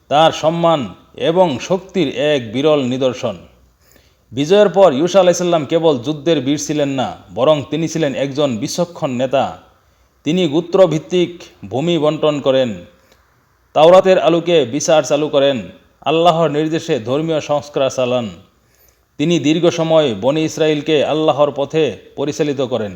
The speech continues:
এবং একটি ধর্মপ্রাণ সমাজ গড়ে তোলেন। তার শাসনকাল ছিল সুবিচার,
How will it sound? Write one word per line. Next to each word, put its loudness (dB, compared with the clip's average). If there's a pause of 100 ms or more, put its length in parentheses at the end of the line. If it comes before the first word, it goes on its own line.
এবং -2
একটি -6
ধর্মপ্রাণ -2
সমাজ -4
গড়ে -4
তোলেন। -6 (1040)
তার 4
শাসনকাল 0
ছিল -2
সুবিচার, 0